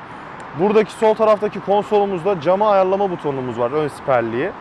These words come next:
Gene menü içinde dolaşma tuşlarımız var ama tuşlar birazcık yetersiz kalmış. Çünkü şöyle, aslında menü birazcık yetersiz. O da neyden kaynaklı? Motosikletin fiyatından, bir, fiyat performans olmasından. Ee,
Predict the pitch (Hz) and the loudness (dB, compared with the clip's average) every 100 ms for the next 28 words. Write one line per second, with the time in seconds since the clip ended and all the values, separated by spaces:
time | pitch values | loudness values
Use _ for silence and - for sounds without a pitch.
0 | - 165 214 214 214 220 214 - 214 202 | -4 0 0 2 2 0 -2 -2 2 4
1 | 202 - 220 - - 185 190 180 240 220 | 4 2 -2 -4 -2 0 0 2 2 2
2 | 202 - 226 226 214 226 208 190 208 226 | -2 -2 2 2 4 2 0 0 2 4
3 | 214 247 226 226 202 220 247 - - - | 2 0 -2 2 2 0 -6 -12 -18 -18
4 | - 196 208 - 240 214 196 - 240 254 | -12 -6 -6 0 4 6 4 2 -2 -2
5 | 226 240 226 185 147 143 135 139 123 135 | 0 0 4 4 2 -2 -2 -2 -6 -6
6 | 127 196 226 226 - - - - - 165 | -6 0 0 -2 -10 -16 -16 -16 -10 2
7 | 214 226 233 202 190 180 170 226 247 233 | 4 4 2 6 6 6 2 0 -2 0
8 | 233 226 - - 190 180 226 220 208 165 | 2 2 0 -2 -2 -2 2 2 2 0
9 | 147 165 165 196 190 190 180 185 180 170 | 0 0 0 4 4 4 2 2 0 -2
10 | 147 135 120 - 143 220 - - - - | -2 -4 -6 -6 -4 -6 -8 -16 -16 -4
11 | 131 143 | 0 2